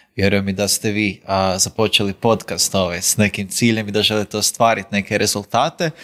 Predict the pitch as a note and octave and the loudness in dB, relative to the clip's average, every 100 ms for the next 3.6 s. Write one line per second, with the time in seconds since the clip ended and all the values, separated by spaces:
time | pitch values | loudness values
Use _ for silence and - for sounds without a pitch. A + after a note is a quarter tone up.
0 | - - - A2+ D3 D3+ B2+ - A#2+ B2 | -20 -10 -4 0 2 4 2 0 -2 -4
1 | A2+ - D#3 E3 D3+ C3 C3 B2 A#2 A#2 | -4 -2 2 2 2 0 -2 0 -4 -2
2 | A#2 G#2+ - C3 D#3+ F3 E3+ - B2 B2+ | 0 0 0 -2 0 0 -2 -2 -2 0
3 | A#2+ G2+ G2+ G#2+ A2 | -2 -2 0 0 -2